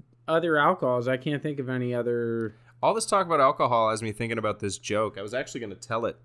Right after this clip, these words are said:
Speaker 2: today.
Speaker 1: Okay.
Speaker 2: Do you wanna hear my, my Guinness
Speaker 1: Yeah, go
Speaker 2: joke?
Speaker 1: for it.
Speaker 2: Okay, you'll like this one.
Speaker 1: Oh, stout drinkers. Stout drinkers.
Speaker 2: Stout drinkers? Uh,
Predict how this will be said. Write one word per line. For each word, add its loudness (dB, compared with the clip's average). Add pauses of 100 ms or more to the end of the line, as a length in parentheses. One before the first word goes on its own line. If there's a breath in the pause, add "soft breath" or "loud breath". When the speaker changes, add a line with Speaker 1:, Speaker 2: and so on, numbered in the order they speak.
(260)
Speaker 2:
today. -2
Speaker 1:
Okay. -2 (100)
Speaker 2:
Do -12
you -6
wanna -2
hear -2
my, -2 (200)
my -4
Guinness -2
Speaker 1:
Yeah, -4
go 4
Speaker 2:
joke? -6
Speaker 1:
for -4
it. -12 (640)
Speaker 2:
Okay, -2
you'll 2
like 4
this -6
one. -8 (380 soft breath)
Speaker 1:
Oh, 2
stout 4
drinkers. 2
Stout -2
drinkers. 2
Speaker 2:
Stout 4
drinkers? -4 (400 soft breath)
Uh, 4